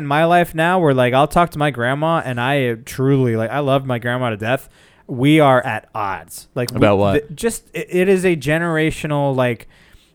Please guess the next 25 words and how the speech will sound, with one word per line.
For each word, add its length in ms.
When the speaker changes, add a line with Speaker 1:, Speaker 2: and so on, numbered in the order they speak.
Speaker 1:
she's, 640
she's 380
obviously, 800
you 160
don't 100
have 100
to 60
say 120
this 120
about 140
old 140
people, 200
but 100
they're 120
never 300
gonna 140
change. 640
Her 320
Speaker 2:
<laughs> 80
Speaker 1:
opinion's 420
never 200
gonna 140
get 120
changed. 500
Uh, 380